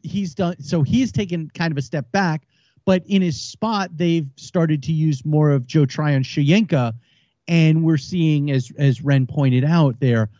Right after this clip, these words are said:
a lot more of a, an arsenal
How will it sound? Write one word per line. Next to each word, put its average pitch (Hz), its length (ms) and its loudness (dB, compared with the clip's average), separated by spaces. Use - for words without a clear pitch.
a 147 80 0
lot 143 380 0
more 135 580 0
of 131 600 2
a, 127 280 -2
an 143 140 2
arsenal 139 760 -4